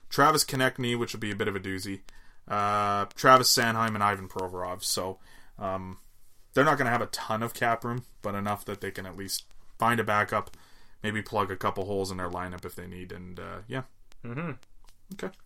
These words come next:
Speaker 2: Not gonna be a fun year.
Speaker 1: I'm, I'm not overly excited about it. Who's the, who's there? Alain Vigneault. Eh, that's, well, that's better.
Speaker 2: Hmm.
Speaker 1: That's an improvement anyway. Um,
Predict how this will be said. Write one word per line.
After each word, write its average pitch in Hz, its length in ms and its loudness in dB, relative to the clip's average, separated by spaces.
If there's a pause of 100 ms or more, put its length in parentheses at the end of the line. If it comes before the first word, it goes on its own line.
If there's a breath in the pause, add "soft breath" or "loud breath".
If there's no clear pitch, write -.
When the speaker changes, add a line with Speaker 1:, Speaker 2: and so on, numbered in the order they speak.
(220)
Speaker 2:
Not 127 280 0
gonna 143 140 -4
be 143 120 -6
a 139 80 -2
fun 143 240 -2
year. 127 260 -2 (1900 soft breath)
Speaker 1:
I'm, 170 220 8
I'm 165 160 6
not 175 200 10
overly 143 340 8
excited 113 380 2
about 117 240 2
it. 131 80 -8
Who's 156 260 -4
the, - 100 -8
who's 151 300 -8
there? 151 300 -8 (260)
Alain 120 260 -2
Vigneault. 110 340 -4 (120)
Eh, 214 260 0
that's, - 220 0
well, 175 120 -4
that's 165 140 -6
better. - 300 -2 (260)
Speaker 2:
Hmm. 104 60 -14 (360)
Speaker 1:
That's - 160 -6
an 127 60 -2
improvement 98 440 -4
anyway. 95 260 -8 (640 soft breath)
Um, 120 560 2